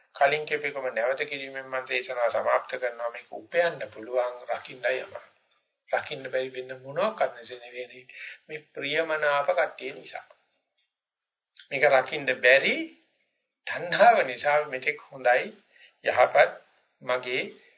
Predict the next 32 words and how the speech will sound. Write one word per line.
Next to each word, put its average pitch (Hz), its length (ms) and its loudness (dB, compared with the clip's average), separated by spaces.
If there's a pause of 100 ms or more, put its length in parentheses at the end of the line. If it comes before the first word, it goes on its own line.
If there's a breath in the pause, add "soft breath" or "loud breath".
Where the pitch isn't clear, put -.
(160 soft breath)
අපේ 151 420 0
කියලා 156 280 0
ලං 143 200 4
කරගත්ත 175 460 6
දේවල් 180 280 6
නිසා 151 220 0
තමයි 147 240 -4
අමාරු. - 260 -12
ඒ 139 100 -8
නිසා 143 180 0
ඒගොල්ලන්ට 139 380 -4
වැඳලා 135 380 4
කියන්න 127 380 4
ඕනේ. 101 300 -12 (1160)
උඹලා 123 200 -4
මං 123 160 -2
කියන 131 220 -12
දේ 123 160 -2
අහනවා 135 460 4
නම් 104 240 -10 (440)
කරුණාකරලා 175 680 -2
මේ 135 120 -8
තරහකට 151 460 4
නෙමෙයි 151 240 0
කරනවා, 139 300 -6
පොඩි 135 180 -10
පරිශ්‍රණයක් 143 600 0
කරනවා. - 360 -2 (420 loud breath)
මට 170 200 -6 (260)
හුදෙකලා 151 540 2
වෙන්න 165 200 -2
අරපන්. 165 320 -2